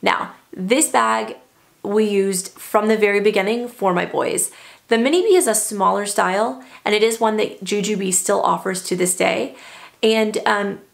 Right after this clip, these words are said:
it, the backpack for me as a diaper bag was way too small, and the boys have been using it for years now as a piano bag. <laughs> So they can fit their folders and their books in there, and that's what they use to and from piano.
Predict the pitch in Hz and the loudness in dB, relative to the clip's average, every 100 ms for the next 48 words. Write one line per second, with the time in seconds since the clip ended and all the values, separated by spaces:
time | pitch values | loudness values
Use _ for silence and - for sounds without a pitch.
0 | _ 240 233 233 233 269 285 320 311 - | _ -2 0 0 2 0 0 -2 0 0
1 | 214 214 226 220 196 185 185 202 240 247 | 0 2 2 2 2 0 0 0 0 0
2 | 240 190 180 190 180 - 180 180 170 170 | -2 -4 2 2 2 -2 -4 0 2 0
3 | 190 185 180 - 277 320 240 202 196 185 | -2 -4 -4 -2 0 0 0 0 0 0
4 | 185 185 180 - - _ - 202 190 190 | 0 0 -2 -4 -20 _ -6 -4 -2 -2
5 | 240 262 214 185 170 175 - 185 180 - | -4 -2 -2 0 0 0 -2 -4 -4 -2
6 | 180 170 160 85 180 - - - - - | -2 0 0 -2 -4 -14 -16 -4 -4 -2
7 | - 214 208 - - - - 233 233 254 | 0 2 0 -6 -14 -18 -2 0 2 2
8 | 247 247 214 208 - 226 220 214 208 214 | 0 2 2 0 2 2 4 2 2 0
9 | - 196 190 190 202 - 202 185 185 180 | -2 0 0 0 -2 0 0 0 2 0
10 | 185 - 175 175 185 180 185 190 175 175 | 0 -2 -4 -2 -2 -2 -2 -2 2 2
11 | 180 - - _ - 202 196 190 170 - | 0 -6 -18 _ 0 0 2 -2 -2 -4
12 | 170 165 165 170 | -4 -2 -2 -6